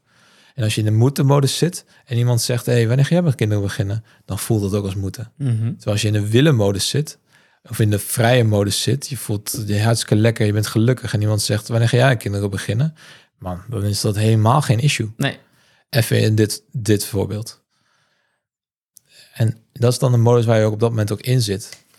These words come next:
Speaker 1: En dan, en dan is het kijken van waar zit weer beweging.
Speaker 2: Mhm.
Speaker 1: En dat is bij, oké, ik heb het gevoel dat ik dingen moet. Ik moet ze doen. Ik moet huishouden doen. Ik moet boodschappen doen. Ik moet naar werk. Ik moet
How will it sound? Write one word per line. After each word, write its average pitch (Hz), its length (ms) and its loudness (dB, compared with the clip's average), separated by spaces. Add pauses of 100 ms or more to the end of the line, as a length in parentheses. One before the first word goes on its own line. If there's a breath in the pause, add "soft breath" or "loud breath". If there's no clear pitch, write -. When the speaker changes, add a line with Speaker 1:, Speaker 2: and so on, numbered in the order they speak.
(220 loud breath)
Speaker 1:
En - 140 -6
dan, 113 220 0
en 120 120 -2
dan 135 120 4
is 120 100 4
het - 120 -8
kijken 113 360 -2
van 117 160 -2
waar 123 180 4
zit 110 140 -2
weer 110 140 2
beweging. 104 540 0 (360)
Speaker 2:
Mhm. 123 340 0 (1400)
Speaker 1:
En 113 140 0
dat 113 220 2
is - 260 -2
bij, 98 560 -2 (1040)
oké, 117 220 -6
ik 131 360 -2
heb 110 80 -4
het 107 100 -8
gevoel 131 340 0
dat 147 140 2
ik 120 80 -8
dingen 139 220 4
moet. 117 360 0 (300)
Ik 107 160 -4
moet 117 220 2
ze - 100 -2
doen. 117 260 0
Ik 110 160 -4
moet 123 160 6
huishouden 120 480 2
doen. 127 160 0
Ik 131 60 0
moet 120 160 2
boodschappen 120 440 0
doen. 131 200 0
Ik 156 120 -4
moet 120 220 2
naar 113 140 2
werk. 117 280 0
Ik - 100 -20
moet 117 380 -2